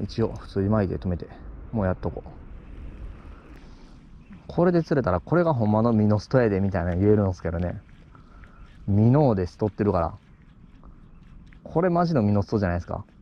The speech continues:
ミノーストですね。釣れそうやけどな。で、ビーフリーズ何がいいって、ラトルが入ってないから音静かなんですよ。ラトルキラーバスにもね。ただまあま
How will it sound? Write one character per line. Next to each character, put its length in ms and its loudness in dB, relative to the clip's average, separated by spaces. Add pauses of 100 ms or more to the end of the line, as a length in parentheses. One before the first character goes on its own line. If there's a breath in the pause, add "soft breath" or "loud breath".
ミ 140 4
ノ 200 4
ー 40 0
ス 80 -8
ト 260 -2
で 80 -20
す 60 -14
ね。 180 -10 (1700)
釣 140 0
れ 60 6
そ 140 0
う 40 6
や 40 4
け 100 -2
ど 80 -2
な。 300 -2 (1600 loud breath)
で、 80 0
ビ 140 4
ー 60 4
フ 80 4
リ 80 4
ー 20 4
ズ 100 -2
何 200 4
が 100 2
い 40 4
い 40 2
っ 20 -2
て、 280 -2
ラ 120 2
ト 100 2
ル 60 4
が 100 4
入 100 0
っ 20 -12
て 100 -4
な 120 2
い 40 -2
か 80 -2
ら 80 0
音 180 0
静 200 0
か 100 2
な 100 2
ん 40 0
で 40 -4
す 60 -2
よ。 140 -4 (1080 soft breath)
ラ 140 2
ト 100 2
ル 80 4
キ 100 0
ラ 120 4
ー 40 4
バ 100 2
ス 100 -8
に 80 -4
も 100 -4
ね。 160 -4 (1300 loud breath)
た 100 0
だ 80 4
ま 120 4
あ 40 2
ま 60 4